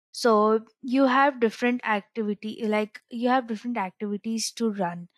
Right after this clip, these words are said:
Like, name it as, uh, prepare the house plan, then you construct the h-, house,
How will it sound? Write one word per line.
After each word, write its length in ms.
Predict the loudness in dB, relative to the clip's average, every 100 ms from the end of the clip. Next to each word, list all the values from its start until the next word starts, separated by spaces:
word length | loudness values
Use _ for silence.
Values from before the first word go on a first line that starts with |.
| _ _ -2
Like, 300 | 0 0 -2
name 300 | 0 2 4
it 120 | 2 4
as, 320 | 4 2 2
uh, 180 | 0 0 0
prepare 380 | 0 4 2 4
the 140 | 2
house 420 | 2 0 0 -2
plan, 500 | -4 -2 -2 -2 -6 -6
then 240 | -4 -2
you 140 | 0 0
construct 680 | 0 0 0 0 0 0 2
the 260 | 4 4 0
h-, 100 | -12 -4
house, 440 | 0 2 0 -4